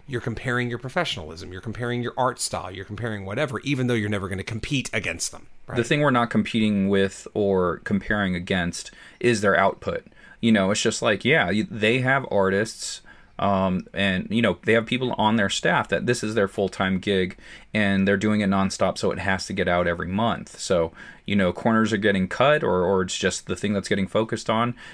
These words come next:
Speaker 2: and that's not what we're doing here. We're creating indie comics, and we're getting 'em out at a decent clip for indie comics, you know? Like,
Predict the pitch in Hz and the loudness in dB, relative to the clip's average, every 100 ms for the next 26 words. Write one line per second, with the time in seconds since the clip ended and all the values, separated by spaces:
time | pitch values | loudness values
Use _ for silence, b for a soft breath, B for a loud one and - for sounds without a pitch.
0 | B 104 107 120 120 - - 110 107 101 | B 2 4 2 2 0 0 2 0 0
1 | 151 139 90 92 87 92 - 104 104 101 | -2 -2 -2 -2 0 0 2 2 2 0
2 | 98 - 120 135 - - 101 101 95 - | -2 -2 -2 -2 -4 -2 0 2 0 -2
3 | B B - 120 131 127 123 - 110 104 | B B 2 4 4 2 2 2 2 2
4 | 101 113 - 80 - 156 - 107 107 95 | 2 0 0 -4 0 0 2 0 2 2
5 | 101 95 - 135 113 95 - 95 98 98 | 0 -2 -2 -2 -2 -4 -2 0 0 0
6 | 95 87 | 0 0